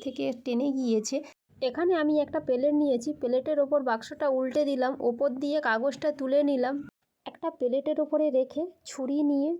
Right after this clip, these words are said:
ছুরির সাহায্যে লম্বা লম্বা শেপ দিয়ে সুন্দর করে কেটে নিলাম। লম্বা লম্বা কেটে নেওয়ার পরে চকলেটের শেপ দিয়ে দিলাম। এখানে আমি চকলেটের শেপটা চৌকো দিয়েছি, আপনারা আপনাদের পছন্দসই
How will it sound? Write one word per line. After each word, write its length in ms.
ছুরির 400
সাহায্যে 400
লম্বা 320
লম্বা 300
শেপ 360
দিয়ে 240
সুন্দর 460
করে 220
কেটে 260
নিলাম। 260
লম্বা 280
লম্বা 300
কেটে 300
নেওয়ার 340
পরে 220
চকলেটের 500
শেপ 280
দিয়ে 240
দিলাম। 280
এখানে 440
আমি 120
চকলেটের 460
শেপটা 320
চৌকো 320
দিয়েছি, 440
আপনারা 420
আপনাদের 460
পছন্দসই 680